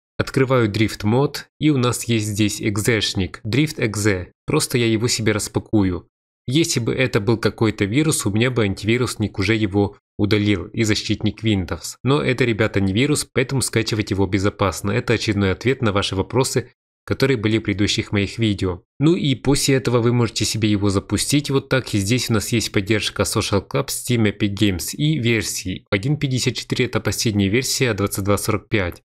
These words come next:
Ну и предыдущие более старые версии. Если у вас он по какой-то причине не запускается, или же он просто у вас вылетает вместе с Rage M P, тогда просто обновите библиотеки Net Framework четыре восемь последней версии на данный момент,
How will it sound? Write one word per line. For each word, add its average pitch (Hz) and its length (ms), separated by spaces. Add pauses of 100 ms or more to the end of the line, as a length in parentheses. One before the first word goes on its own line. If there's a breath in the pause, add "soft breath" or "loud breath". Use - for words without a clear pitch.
(100)
Ну 143 100
и 151 140
предыдущие 107 500
более 95 240
старые 98 340
версии. 98 600
Если 151 380
у 110 100
вас 113 320
он 104 160
по 98 140
какой-то - 440
причине 107 380
не 101 140
запускается, 147 1040 (160)
или 139 220
же 117 200
он 107 240
просто - 400
у 90 60
вас 95 320
вылетает 139 680
вместе 127 380
с - 140
Rage 120 260
M 107 120
P, 113 340 (160)
тогда 123 260
просто 143 400
обновите 113 480
библиотеки 110 1040 (340)
Net 117 220
Framework 107 600
четыре 110 340
восемь 135 400
последней 135 460
версии 135 340
на 127 100
данный 120 280
момент, 120 480